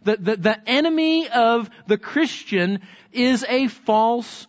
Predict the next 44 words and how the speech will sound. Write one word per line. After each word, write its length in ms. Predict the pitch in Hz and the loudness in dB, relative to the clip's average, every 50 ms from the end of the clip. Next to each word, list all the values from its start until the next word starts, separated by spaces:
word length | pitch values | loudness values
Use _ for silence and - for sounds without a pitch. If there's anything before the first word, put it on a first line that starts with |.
| _ _ _ _ _ - | _ _ _ _ _ -8
message. 680 | 196 190 202 240 277 277 - - - 202 143 139 202 | -6 -2 0 0 0 0 -2 -2 -4 -4 -4 -4 -6
And 240 | 208 226 226 240 220 | -8 -4 -2 0 0
you 80 | 233 214 | 0 0
say, 140 | - 262 247 | 0 0 0
"Well, 200 | 202 220 226 220 | 2 0 -2 -2
why 480 | 214 214 202 208 233 269 277 294 330 | -6 -10 -6 -4 -2 0 0 0 2
is 280 | 320 285 330 339 285 214 | 2 2 2 2 0 0
that? 220 | - 170 147 165 | -2 -2 -2 -2
Why 260 | 185 214 254 302 339 | -2 -2 0 0 2
is 180 | 349 330 254 - | 0 0 -2 -2
the 100 | - 226 | -2 0
message 880 | 214 202 202 214 269 302 277 - - - 208 185 185 185 202 202 - - _ - - - - - | 0 2 2 2 2 0 0 -2 -4 -2 0 0 0 -2 -6 -12 -14 -16 _ -20 -20 -20 -12 -2
of 340 | 233 233 226 226 220 190 - - - _ _ _ _ _ _ _ _ _ _ _ _ _ | 2 4 4 4 2 0 -6 -16 -20 _ _ _ _ _ _ _ _ _ _ _ _ _
false 260 | - 151 147 139 - | -4 -2 -2 -2 -2
teachers? 480 | - 247 285 269 - 285 285 277 208 208 | -2 0 0 0 0 -2 -2 -2 -4 -4
Why 300 | 196 185 214 233 254 269 | -2 -2 2 2 2 2
is 260 | 226 214 185 147 - | 2 0 0 -2 -4
false 380 | - - 190 170 160 147 - 147 | -6 -2 0 0 0 -2 -4 -4
doctrine? 580 | 139 214 233 262 269 262 - 269 269 269 240 - - - | -2 0 0 0 -2 -2 -4 -4 -4 -4 -4 -6 -12 -12
Why 300 | - 185 214 233 247 262 | -4 -2 0 0 2 2
is 220 | 214 208 175 147 | 2 0 0 -2
lies 720 | 160 170 180 208 220 220 233 247 254 262 262 262 277 247 - | -4 -4 0 0 2 2 2 0 0 0 0 -2 -2 -2 -2
of 180 | 214 196 185 180 | -2 -2 -2 0
all 220 | 196 185 175 175 | 0 0 0 -2
sorts? 500 | - - - - 247 247 254 240 - - _ - - - | -4 -8 -8 -4 0 0 0 -2 -4 -12 _ -20 -20 -12
Why 360 | - 185 208 220 226 262 302 | -6 -4 -2 -2 -2 -2 0
are 140 | 311 302 302 | 0 0 0
those 300 | 233 247 247 247 247 - | 2 2 2 2 0 0
our 180 | 240 226 226 220 | 0 0 0 0
true 320 | - - - 240 220 220 | -4 -6 -6 -6 -6 -6
enemy?" 440 | 165 185 202 208 185 165 131 104 98 117 | -4 -4 -4 -4 -4 -6 -8 -10 -10 -10
Well, 100 | 170 190 | -10 -8
well, 220 | 196 190 202 196 202 | -4 -4 -4 -2 -2
look 180 | 285 311 - | -6 -6 -6
back 220 | - 269 285 294 311 | -6 -6 -4 -4 -4
at 20 | |
the 80 | 262 226 | -6 -4
text. 260 | - 262 196 - - | -4 -4 -6 -6 -8
He 80 | 208 | -12
tells 380 | 180 - - 285 320 349 240 180 | -12 -6 -2 -2 -2 -2 -4 -8
us. 240 | 127 - - - - _ - - - - - | -12 -12 -14 -20 -20 _ -20 -20 -20 -8 -2
He 140 | - 240 233 | -2 -2 0
says 300 | - 254 247 233 190 196 | 0 0 0 0 -2 -2
these, 380 | 208 269 277 285 262 - - | -2 0 2 0 0 -2 -8